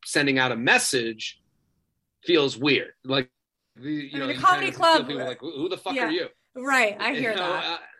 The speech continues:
Speaker 1: but
Speaker 2: I
Speaker 1: now I'm kinda, so I'm hoping that a ted X, you know, 'cause it could go the opposite.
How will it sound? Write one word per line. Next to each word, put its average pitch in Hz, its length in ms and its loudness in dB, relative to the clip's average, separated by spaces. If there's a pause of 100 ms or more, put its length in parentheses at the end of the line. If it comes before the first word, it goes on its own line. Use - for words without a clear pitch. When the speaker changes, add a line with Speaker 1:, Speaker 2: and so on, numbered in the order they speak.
(760)
Speaker 1:
but 160 180 2
Speaker 2:
I 147 40 4
Speaker 1:
now 180 420 6
I'm 151 160 2
kinda, 160 400 2
so - 160 2
I'm 147 80 -2
hoping 165 720 4 (640)
that 135 320 4 (120)
a 135 80 2
ted 180 320 2
X, 185 240 4
you 180 60 0
know, 165 160 6
'cause 160 340 2
it - 120 2
could - 140 2
go 226 140 8
the 196 140 6
opposite. 220 440 4